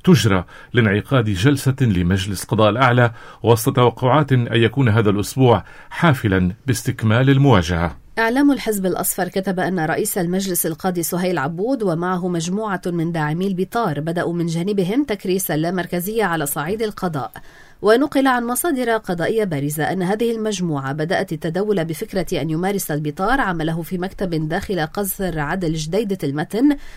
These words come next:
Speaker 2: في إشارة إلى أن المركز يقع في منطقة مسيحية ولن يجرؤ أحد على التعرض له.
Speaker 1: وفيما حسم موعد انعقاد الاجتماع الخماسي الذي يجمع الولايات المتحدة وفرنسا وقطر والسعودية ومصر حول لبنان في باريس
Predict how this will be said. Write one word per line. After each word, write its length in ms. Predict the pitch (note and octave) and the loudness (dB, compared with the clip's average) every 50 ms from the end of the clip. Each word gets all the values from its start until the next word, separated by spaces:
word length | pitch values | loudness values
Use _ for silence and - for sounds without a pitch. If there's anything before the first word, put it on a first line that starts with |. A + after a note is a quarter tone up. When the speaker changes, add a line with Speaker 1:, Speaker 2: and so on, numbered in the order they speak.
| - - - | -18 -18 -8
Speaker 2:
في 180 | - D4 D4+ - | -2 0 2 2
إشارة 340 | - - F4 F#4 F4 D4 - C4+ | 2 2 2 0 0 0 -2 -4
إلى 360 | A#3 A3+ - D#3 D#3+ F#3 - | -4 -4 -2 -2 -2 -2 -2
أن 120 | E3+ F#3 | -2 -2
المركز 480 | E3+ F3 G3+ A#3 A#3+ - A3 G3 F3 E3 | -2 -2 -2 -4 -4 -4 -4 -4 -2 -2
يقع 360 | F3 F#3 F#3+ - G3 F#3 F#3 | -2 -2 -2 -4 -4 -4 -4
في 160 | F3+ - G3+ | -4 -4 -4
منطقة 540 | F3 D#3+ D3+ D#3 G#3 G#3 - G3+ F#3 G3+ F3+ | -4 -4 -4 -4 -4 -4 -4 -4 -2 -2 -2
مسيحية 800 | F3 E3+ F3 A3 - - D#4 - - - C#4 G#3 G3 E3+ E3+ E3+ - - - - - _ | 0 -2 -2 -4 -4 -4 -6 -4 -2 -2 0 2 4 2 2 2 0 -6 -20 -20 -10 _
ولن 340 | - A#3 C4 C#4+ D#4 D4+ C#4+ | 0 2 4 4 4 4 4
يجرؤ 400 | C4+ B3+ B3+ A3+ G#3 G3 F3+ D#3+ - | 2 2 0 -2 -2 -2 -2 -2 -2
أحد 540 | B2+ D3 C#3 - C3 - - A#3 A3 F#3 | -2 -2 -2 -2 -4 -4 -4 -4 -4 -2
على 260 | E3 D#3 F#3 B3+ C#4 C#4 | -2 -2 -2 0 0 -2
التعرض 560 | C#4 - - A#3+ A#3+ C#4 C#4+ C#4 C#4 G3+ F#3+ | -2 -4 -6 -4 -4 -2 0 0 0 0 -2
له. 220 | D#3 A#2+ A2+ - - - - - - - - - - - - | -4 -4 -6 -10 -14 -16 -18 -20 -20 -20 -20 -18 -16 -10 -4
Speaker 1:
وفيما 560 | - B2+ A#2+ A#2+ A#2+ A#2 - D3 C#3+ C3+ C3+ C3 | 0 2 4 4 4 4 4 4 4 4 4 4
حسم 300 | D3 F#3 - - D#3+ C#3+ | 2 0 2 2 4 4
موعد 420 | C3+ B2+ B2 B2+ B2+ A#2 A2 G2+ | 4 6 4 4 4 4 2 2
انعقاد 440 | G2+ G#2 F#2 G2+ G2 - C#3+ C3 A2+ | 0 0 0 0 0 2 2 2 4
الاجتماع 460 | G#2+ G#2+ F#2+ - - A#2 A2+ A2+ G#2+ | 2 2 0 0 0 2 2 4 2
الخماسي 480 | G2 - - A#2+ G#2+ F#2+ - - C#3+ C#3+ | 2 2 0 0 2 0 2 4 4 4
الذي 260 | B2+ A2+ G2+ F#2 F#2+ | 4 4 2 0 2
يجمع 340 | G#2+ A#2 A2+ A2+ A#2+ G#2 G2+ | 0 0 2 2 2 2 2
الولايات 400 | F#2 F#2 F#2 G2+ A2 A#2 A2+ - | 2 2 2 2 2 0 0 0
المتحدة 640 | G2+ F#2 - - - - - C3+ B2 C3 C3+ C#3+ | -2 -2 -2 -2 -2 -2 0 2 2 4 4 4
وفرنسا 580 | C3+ G#2+ F#2 - - G#2+ A2 B2 A2+ - A#2+ A2 | 4 2 0 0 -2 -2 0 -2 0 2 2 4
وقطر 380 | G2 G2 - - - A#2+ G#2 | 4 2 2 0 2 2 2
والسعودية 440 | G2 F#2+ - - G#2 G#2 G#2+ A2+ G#2+ | 2 2 0 -2 0 2 2 4 4
ومصر 360 | G2+ G2 G#2+ B2 - - A2+ | 4 4 2 0 0 -2 -2
حول 200 | - - A#2+ G#2+ | 0 2 2 2
لبنان 440 | G2 F#2+ F#2+ E2+ G#2+ B2 C3 B2+ A2+ | 2 2 2 2 4 6 6 6 4
في 180 | - - A2+ G2+ | 2 2 0 2
باريس 480 | F#2 G#2 A2 B2+ C#3+ C#3+ C#3 - - | 2 2 4 6 6 6 6 2 -4